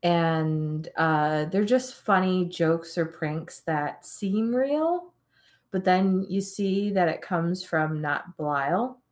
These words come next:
and then you know it's a joke. So Not Belial is, of course, the Lord of Lies, or the Demon of Lies, excuse me.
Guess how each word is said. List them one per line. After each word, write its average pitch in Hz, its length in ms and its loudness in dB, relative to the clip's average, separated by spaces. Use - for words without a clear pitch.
and 156 520 0
then 151 200 0
you 151 100 0
know 143 180 -2
it's - 180 -8
a 147 60 -8
joke. - 480 -8
So 160 760 2
Not 160 440 -4
Belial 143 560 0
is, 139 340 -6
of 143 160 -10
course, 147 440 -2
the 139 520 -4
Lord 147 320 2
of 151 100 -6
Lies, 175 600 4
or 175 100 4
the 175 100 6
Demon 170 500 4
of 147 200 -2
Lies, 120 560 -2
excuse 156 460 -8
me. 139 200 -8